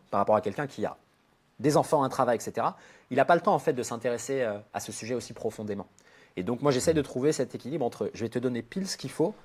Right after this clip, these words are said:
Speaker 1: mais c'est pas un élément de surface non plus. C'est un élément qui va pas, quand même te permettre, euh,
Speaker 2: Mm.
Speaker 1: d'avancer. Et donc c'est, c'est ma manière de, de voir les choses et de les partager.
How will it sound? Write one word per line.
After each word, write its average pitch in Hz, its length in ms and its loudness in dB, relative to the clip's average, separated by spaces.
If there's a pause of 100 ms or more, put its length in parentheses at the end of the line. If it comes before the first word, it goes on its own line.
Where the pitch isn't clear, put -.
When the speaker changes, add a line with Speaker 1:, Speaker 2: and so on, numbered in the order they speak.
(320)
Speaker 1:
mais 113 80 -2
c'est 135 160 -2
pas 165 120 2
un 156 160 0
élément 135 280 0
de 135 120 0
surface - 420 -6
non 117 80 -8
plus. - 160 -14 (140)
C'est - 100 -2
un 104 80 -2
élément 113 240 -2
qui - 100 -8
va 104 80 2
pas, 107 160 -4
quand - 80 -6
même 127 120 -4
te 117 100 -8
permettre, 110 400 -4 (340)
euh, 98 140 -2
Speaker 2:
Mm. - 20 -6
Speaker 1:
d'avancer. 104 480 0 (600)
Et 202 80 -4
donc 104 200 -4 (380)
c'est, - 320 -2
c'est 123 160 -6
ma 117 120 -2
manière 113 280 -2
de, 104 200 -4 (140)
de 113 80 -4
voir 104 160 4
les 101 60 2
choses 107 220 -6
et 101 40 -6
de 92 40 -6
les 101 80 -6
partager. - 340 -10